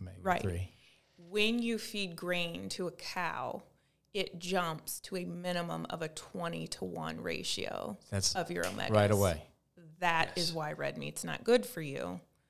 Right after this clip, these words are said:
Speaker 2: because it's that grain. Um, also, Carrie, you'd, you'd said, or maybe you, Caleb, about the fat, getting them, when we feed them grain the last sixty to ninety days, it's because they can't get that fat content.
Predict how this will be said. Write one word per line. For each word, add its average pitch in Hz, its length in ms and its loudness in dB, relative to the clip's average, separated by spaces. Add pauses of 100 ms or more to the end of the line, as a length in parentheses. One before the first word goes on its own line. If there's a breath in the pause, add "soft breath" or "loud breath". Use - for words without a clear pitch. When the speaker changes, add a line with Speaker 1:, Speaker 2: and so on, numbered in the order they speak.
(280)
Speaker 2:
because 156 440 -8
it's 156 180 -10
that - 260 -6
grain. - 520 -8 (560 soft breath)
Um, 156 460 -2
also, 185 640 8
Carrie, 190 340 2
you'd, 175 300 0 (120)
you'd 180 240 -4
said, 165 500 4 (320)
or 175 100 -20
maybe 156 200 -4
you, 151 120 -4
Caleb, 156 460 0
about 165 440 2
the 165 100 -4
fat, 156 520 0
getting 185 420 0 (380)
them, 160 440 -2 (580 soft breath)
when 170 160 -6
we 165 100 -2
feed 170 380 -2
them 151 420 -2 (240)
grain 170 380 -2
the 160 80 -2
last 156 360 0
sixty 165 360 -4
to 147 100 -4
ninety 156 340 -6
days, 147 420 -4
it's - 300 -10
because 160 300 -20
they 160 140 -12
can't 165 480 -6 (800)
get 190 180 -8
that - 240 -2
fat 160 360 -2
content. 156 580 -8